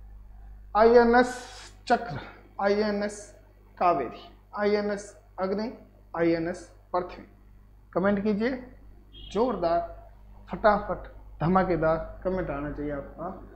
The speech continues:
कि भारत की प्रथम पनडुब्बी कौन सी होगी। तो भारत की प्रथम पनडुब्बी देखी जाए तो कावेरी रखा गया उसका नाम, आईएनएस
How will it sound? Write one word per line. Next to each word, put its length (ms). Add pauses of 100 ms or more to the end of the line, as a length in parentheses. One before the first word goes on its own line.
(220)
कि 80
भारत 360
की 80
प्रथम 380 (100)
पनडुब्बी 440
कौन 300
सी 340
होगी। 320 (1300)
तो 80 (2250)
भारत 460
की 100
प्रथम 400 (120)
पनडुब्बी 440
देखी 340
जाए 360 (760)
तो 60 (340)
कावेरी 480
रखा 300
गया 220
उसका 260
नाम, 220 (920)
आईएनएस 600